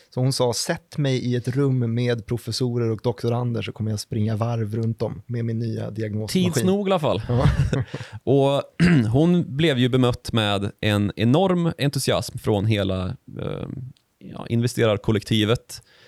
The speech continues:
Speaker 2: Trots då att det fanns gott om folk som bara, "Nej du, det här kommer aldrig funka." Det fun-, det går liksom inte.
Speaker 1: Vad var vi?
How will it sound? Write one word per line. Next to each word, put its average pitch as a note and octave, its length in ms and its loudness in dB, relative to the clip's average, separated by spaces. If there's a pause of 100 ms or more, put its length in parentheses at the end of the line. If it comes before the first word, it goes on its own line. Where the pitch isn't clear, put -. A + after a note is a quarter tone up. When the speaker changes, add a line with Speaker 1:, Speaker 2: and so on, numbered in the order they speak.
(340)
Speaker 2:
Trots - 360 0
då C3+ 140 4
att A2+ 80 0
det A2+ 60 -4
fanns G#2+ 260 0
gott C#3+ 360 0
om D#3+ 80 2
folk A2 260 0
som G2+ 180 -2
bara, F2+ 280 0 (1300)
"Nej C2 400 -8
du, - 100 -8 (300)
det - 80 -8
här G#2+ 180 -4
kommer G2 240 -6 (160)
aldrig G#2 400 -6
funka." G#2 340 -6 (960)
Det A2+ 260 2 (480)
fun-, D3+ 500 -2
det C#3+ 220 -2
går D#3 280 0
liksom - 260 -6
inte. - 320 -10
Speaker 1:
Vad D3+ 240 -2
var D3+ 100 0
vi? E3 260 -4